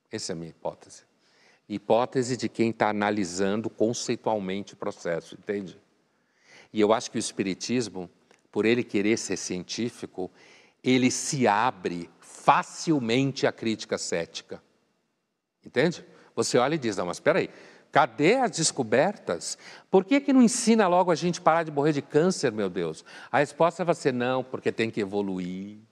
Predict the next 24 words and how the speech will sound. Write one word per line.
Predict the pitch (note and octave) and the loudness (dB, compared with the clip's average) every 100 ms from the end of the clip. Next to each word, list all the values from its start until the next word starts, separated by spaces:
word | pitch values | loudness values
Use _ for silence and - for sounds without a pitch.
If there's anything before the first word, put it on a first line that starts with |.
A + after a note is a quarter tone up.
| _ _ _ - | _ _ _ -4
Aí | G#2+ | 4
vira | E3 G3 | 4 4
religioso | G#3 G3+ C#3+ A#2 F#2 | 0 -2 0 0 0
de | G2 | -8
novo, | F#2+ G2+ - _ _ _ _ | -12 -12 -14 _ _ _ _
"Tem | A#2+ | -8
que | - | -8
evoluir." | G2 G#2 G#2 F#2 F2+ F#2 _ _ | -6 -6 -6 -10 -12 -18 _ _
Eu | G2+ A#2 | 2 2
acho | B2+ B2+ | 0 -4
as | G#2+ | -4
religiões | A2 G2 G2 F#2+ F2+ | -4 -4 -2 -2 -4
antigas | G2 F2 - G#2 B2 C3+ - _ _ - | -8 -8 -6 -2 -2 -2 -6 _ _ -8
melhor, | F#3+ C#3 G#2+ A2 - _ _ _ _ _ _ _ _ _ | -4 0 0 -2 -10 _ _ _ _ _ _ _ _ _
mais | G#2+ G2+ | -6 -4
lúdica, | G#2+ A#2+ A2 F#2+ - - _ _ _ _ _ _ _ _ _ _ _ _ | -2 -2 -4 -10 -14 -20 _ _ _ _ _ _ _ _ _ _ _ _
cheia | - - A#2+ A#2 | -6 0 2 2
de | G2+ G2+ F2+ - | 0 -4 -4 -6
rituais, | G#2+ - G2 F2 F#2+ F#2+ F2 - | -8 -4 -2 0 -2 -4 -6 -4
sabe? | B2+ C#3 F2 - _ - - _ - | -4 -4 -8 -16 _ -20 -20 _ -8
Uma | A2+ | -2
coisa | - D3 | 0 0
mais | C#3+ C3 C3+ | 0 0 0
ancestral. | B2+ A#2+ - - E2 D2 - | -2 -4 -6 -2 -2 -4 -10